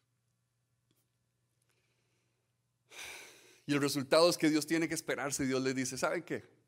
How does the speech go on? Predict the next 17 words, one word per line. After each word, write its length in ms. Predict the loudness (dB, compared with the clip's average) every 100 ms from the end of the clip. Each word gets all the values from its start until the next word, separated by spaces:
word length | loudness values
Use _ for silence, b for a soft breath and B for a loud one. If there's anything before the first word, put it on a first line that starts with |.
| _ _ _ -6
Prefiero 260 | -4 -2 -4
esperarme 540 | -6 -4 -2 -4 -8
cuarenta 480 | -6 -6 -6 -6 -6
años 300 | -6 -8 -12
a 40 |
que 120 | -10
se 80 | -6
mueran 240 | -4 -4 -2
todos 200 | -4 -4
ustedes, 520 | -10 -12 -14 -18 -10
<laughs> 1700 | -8 -8 -18 _ _ _ _ _ _ _ _ _ _ _ _ _ _ -6
a 100 | 0
seguir 280 | 2 4
lidiando 500 | 6 6 8 6 4
entonces 320 | 2 2 0 2
con 180 | 2
esto, 300 | 2 0 -8